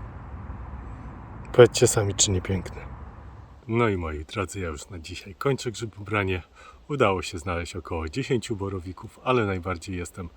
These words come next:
zadowolony z tego ozerka dębowego i cieszę się niezmiernie, że mogłem go wam pokazać. Zmierzam już powoli do samochodu. Grzybki,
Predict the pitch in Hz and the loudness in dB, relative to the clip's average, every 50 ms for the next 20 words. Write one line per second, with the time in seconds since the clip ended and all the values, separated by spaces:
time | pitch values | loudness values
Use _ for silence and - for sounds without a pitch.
0 | - - - - - - - 104 104 95 104 90 85 95 90 90 87 85 82 - | -20 -20 -20 -20 -20 -6 0 0 2 2 2 0 0 -2 -4 -4 -4 -6 -6 -8
1 | - 95 76 82 85 82 - 117 110 98 - 104 90 85 95 92 92 92 87 92 | -10 -10 -8 -6 -6 -4 -2 -2 -4 -2 -2 -4 -2 -2 -2 -2 -2 -2 -2 -2
2 | 101 87 - 92 87 - - - 135 131 - - 120 98 - - 95 90 - - | -2 -2 -2 -4 -4 -4 4 4 4 4 6 2 -2 -2 -2 -4 -6 -6 -8 -14
3 | - - 104 110 117 101 101 107 107 101 87 87 90 87 82 90 95 101 101 92 | -8 -2 2 2 2 2 2 0 0 0 -2 -2 -4 -2 -2 0 0 0 0 0
4 | 98 92 90 85 92 90 82 78 78 78 - 107 - - 117 98 92 95 90 - | 0 -2 -4 -4 -6 -6 -6 -8 -10 -8 -8 -6 0 2 2 2 2 0 -2 -2
5 | - - - - - - - - - - - - - - - 143 151 135 101 104 | -8 -16 -20 -20 -20 -20 -20 -20 -20 -20 -20 -14 -12 -10 -2 2 4 4 4 4
6 | 98 95 87 - - - 90 82 90 85 82 82 - 123 123 - - 117 104 101 | 2 0 -4 -6 -10 -16 -14 -10 -8 -8 -8 -4 -2 -2 -2 -2 -2 -2 -2 -2
7 | 90 - 101 92 85 92 90 82 101 98 120 147 131 - - - 113 107 | -4 -6 -10 -10 -8 -8 -8 -6 -6 -2 -2 -2 -2 -4 -8 -8 -8 -6